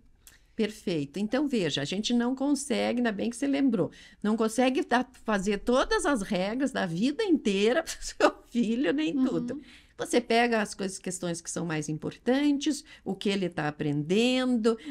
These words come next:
Speaker 1: ah, vai ter, tem que escovar os, os dentes depois do almoço,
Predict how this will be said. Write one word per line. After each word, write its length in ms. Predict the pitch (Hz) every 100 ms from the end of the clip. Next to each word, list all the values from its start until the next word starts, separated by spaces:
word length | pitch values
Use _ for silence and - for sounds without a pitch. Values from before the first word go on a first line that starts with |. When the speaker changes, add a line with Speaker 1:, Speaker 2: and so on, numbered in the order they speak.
| 226
Speaker 1:
ah, 240 | 208 196
vai 140 | 180 170
ter, 180 | 180
tem 200 | 175 180
que 100 | 170
escovar 500 | 165 - 160 156 156
os, 120 | 151 151
os 440 | 143 143 - -
dentes 280 | 160 160 156
depois 300 | 139 131 131
do 80 | 117
almoço, 800 | 123 143 180 226 247 247 -